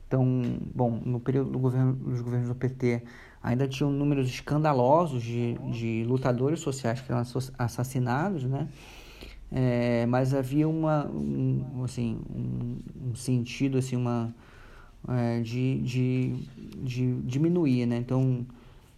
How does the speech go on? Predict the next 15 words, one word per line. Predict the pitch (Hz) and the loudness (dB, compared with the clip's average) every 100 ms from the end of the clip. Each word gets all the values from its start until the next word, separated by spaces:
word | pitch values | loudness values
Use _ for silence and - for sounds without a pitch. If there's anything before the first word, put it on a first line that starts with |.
| - - | -18 -8
é, | 110 110 107 - - 131 - - - - - - | -6 -4 -4 -6 -8 -10 -12 -14 -18 -18 -20 -4
bem, | 127 | -2
parece | 127 120 123 | 0 0 -2
que | 127 | -2
no | 120 - 147 135 | -2 -2 -2 0
início | 135 135 131 | 2 0 0
do | |
governo | 135 127 131 | 0 4 4
Lula | 127 127 127 | 4 2 0
foram | 135 131 | 0 0
setenta | 131 131 139 151 147 | 0 -2 0 0 0
e | |
três | 131 131 | 2 2
assassinatos, | 123 127 127 127 120 135 170 190 170 135 | 2 -2 -2 0 2 2 2 0 -2 2
aí | 131 139 | 2 2